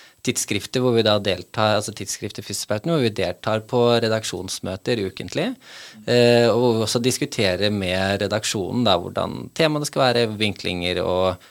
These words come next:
og eventuelt hvilke gjester som, som skal inn. Og i dette samarbeidet og det at vi ligger under tidsskriftet Fysioterapeuten, gjør jo også at vi må følge redaktørplakaten, og at det er,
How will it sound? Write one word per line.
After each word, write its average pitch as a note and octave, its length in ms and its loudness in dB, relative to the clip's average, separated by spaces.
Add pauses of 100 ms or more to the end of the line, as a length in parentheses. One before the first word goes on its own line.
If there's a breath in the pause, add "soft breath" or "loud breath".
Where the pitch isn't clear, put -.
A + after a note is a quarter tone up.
(280 loud breath)
og F#2 320 -2 (280)
eventuelt G2 540 -2
hvilke G2+ 220 -2
gjester F#2+ 500 -2
som, F#2 300 -4 (180)
som - 260 -4
skal F#2 380 -4
inn. G2+ 240 -8 (140)
Og A2 260 0
i A#2+ 160 -2
dette C3+ 240 -2
samarbeidet G2+ 800 -2
og G2+ 240 -2
det G2 80 -2
at F#2+ 240 -6
vi G2 140 0 (400 loud breath)
ligger A2 420 -2
under G2 400 0 (220)
tidsskriftet - 500 -8
Fysioterapeuten, A2+ 560 -2
gjør G#2 240 0
jo A2 80 -2
også G2 160 -6
at - 80 -10
vi G2 80 -4
må G#2 80 -4
følge F2 400 -4 (540 loud breath)
redaktørplakaten, G2 1040 0
og F#2 80 2
at - 180 -6
det F#2 140 -2
er, - 240 -4